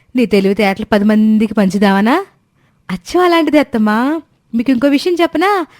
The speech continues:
నా ఛానల్ని చాలా మంది ఫాలో అవుతున్నారు. నీ ఛానల్ని ఫాలో అవుతున్నారంటే వాళ్ళు నీకన్నా ఇంకెంత తెలివి తక్కువ వాళ్ళో అర్థమవుతుంది. కానీ నీకు నచ్చింది చేసుకోపో.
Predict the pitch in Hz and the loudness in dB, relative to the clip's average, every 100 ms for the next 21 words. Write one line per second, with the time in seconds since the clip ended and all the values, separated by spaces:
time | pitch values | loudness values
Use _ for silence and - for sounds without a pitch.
0 | _ - 190 196 190 180 - 185 180 214 | _ -6 -2 0 0 -2 -4 -4 0 0
1 | 220 220 247 370 427 - - - 220 220 | 0 2 0 0 -4 -10 -20 -8 0 2
2 | 226 214 196 185 180 180 294 339 302 311 | 2 2 0 -2 0 0 2 2 4 4
3 | 311 302 302 285 - - _ _ _ _ | 4 2 2 2 0 -4 _ _ _ _
4 | _ 202 202 170 165 208 175 180 196 202 | _ -2 2 2 2 0 2 2 0 -2
5 | 202 180 175 196 190 - 196 180 175 185 | 0 0 2 2 0 -2 -2 0 -2 -2
6 | 269 330 240 - - _ - 233 214 208 | 0 0 -2 -8 -20 _ -6 -2 2 4
7 | 208 220 220 214 208 233 175 180 185 208 | 4 2 0 0 0 0 0 -2 -2 -2
8 | 214 226 214 214 202 214 214 208 214 196 | -2 0 0 0 -2 0 2 4 4 2
9 | 170 202 208 196 185 180 196 294 359 214 | 2 -2 0 0 0 0 0 0 0 -2
10 | 180 _ _ _ _ 196 196 208 202 254 | -4 _ _ _ _ -4 0 0 0 0
11 | 202 202 - 190 233 | 2 0 -2 -4 -4